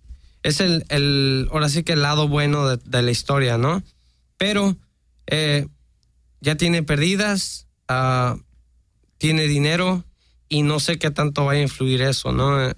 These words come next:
en, de por medio, ¿no? Este, por, por medio de, de Pacquiao,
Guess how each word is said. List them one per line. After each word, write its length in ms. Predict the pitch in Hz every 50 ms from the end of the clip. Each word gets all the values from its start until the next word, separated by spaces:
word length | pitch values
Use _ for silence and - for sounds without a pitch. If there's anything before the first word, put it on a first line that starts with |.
| - 131
en, 540 | 131 127 117 107 120 123 120 117 113 - -
de 140 | - 127 120
por 180 | - 127 123
medio, 360 | 127 143 160 160 151 135 127
¿no? 280 | 127 127 139 143 139 127 - - _ _ _ _ _ _ -
Este, 300 | 131 131 120 - - 135
por, 340 | 131 127 127 131 127 - 123
por 140 | - 131
medio 360 | 127 127 135 143 143 143 143 139
de, 240 | 131 131 127 -
de 160 | - - 127 117
Pacquiao, 680 | - - 147 151 143 147 151 143 139 135 135 117